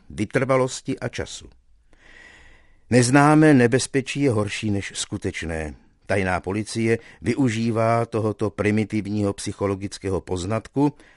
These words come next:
a vytváří v celé společnosti pocit neznámého nebezpečí, které obchází vše kolem. Jsou to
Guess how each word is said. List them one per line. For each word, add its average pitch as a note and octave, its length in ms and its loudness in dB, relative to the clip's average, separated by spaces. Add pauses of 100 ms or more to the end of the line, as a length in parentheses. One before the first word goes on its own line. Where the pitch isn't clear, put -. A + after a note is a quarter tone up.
a F2+ 100 0
vytváří C3 640 -2
v - 80 -12
celé G#2 320 -4
společnosti A#2 720 -6
pocit - 540 -8
neznámého F#2+ 840 -4
nebezpečí, A#2 800 -6 (240)
které F2 280 0
obchází G#2+ 840 -2
vše G2+ 260 -6 (180)
kolem. C2+ 420 -6 (680)
Jsou F#3 200 -6
to F#2 300 0